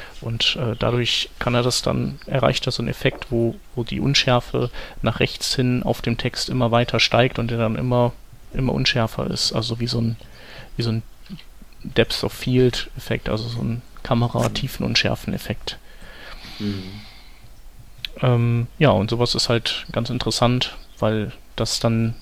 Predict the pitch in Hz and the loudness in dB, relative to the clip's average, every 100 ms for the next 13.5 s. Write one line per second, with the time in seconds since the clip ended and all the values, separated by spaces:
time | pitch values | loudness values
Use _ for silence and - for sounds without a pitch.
0 | - - - 113 110 110 110 113 120 - | -14 -12 -6 -2 0 2 2 4 2 0
1 | - - 139 - 135 123 - - - - | 2 4 4 2 0 2 2 2 -2 -10
2 | - - 131 117 113 113 117 - - - | -14 -8 -4 0 0 -2 -4 -10 -12 -14
3 | - - - 117 110 101 - 113 110 113 | -16 -16 -4 -2 0 -2 -2 -2 -2 -2
4 | 117 110 117 - 117 117 123 123 - - | -4 -2 -4 -2 2 6 6 4 -2 -16
5 | - - - - 240 117 110 - 110 110 | -16 -14 -16 -14 -8 -4 -2 -2 -4 -4
6 | 107 - - - - - - 165 117 104 | -8 -8 -16 -20 -20 -20 -14 -8 -6 -6
7 | - - - - - - - - - - | -8 -12 -12 -14 -16 -14 -12 -12 -16 -20
8 | - 117 123 147 - 135 135 - 127 156 | 0 4 6 4 4 2 2 4 6 6
9 | 151 135 156 170 170 175 - - - 113 | 6 4 4 6 6 4 -4 -20 4 6
10 | 147 175 - 131 143 - 151 160 151 139 | 8 4 0 2 2 4 2 2 2 2
11 | 135 135 135 135 131 131 127 131 127 131 | 4 4 4 2 0 0 -2 2 4 4
12 | - - - - - - - - - - | 0 -10 -14 -16 -18 -16 -16 -14 -14 -14
13 | - - 127 123 - | -14 -4 -2 0 -2